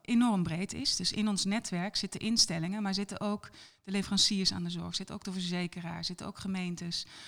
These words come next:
zit ook de profitkant van de zorg, eh, zitten technische bedrijven, start-ups, et cetera. Dus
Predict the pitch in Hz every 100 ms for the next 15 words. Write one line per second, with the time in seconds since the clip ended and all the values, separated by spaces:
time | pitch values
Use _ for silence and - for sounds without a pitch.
0 | - - - - 190 214 - - 214 -
1 | - 180 175 - 170 180 170 170 170 -
2 | 170 180 - 185 196 - 214 202 196 -
3 | 175 175 175 170 175 - 202 196 175 -
4 | 180 - 180 170 - 165 165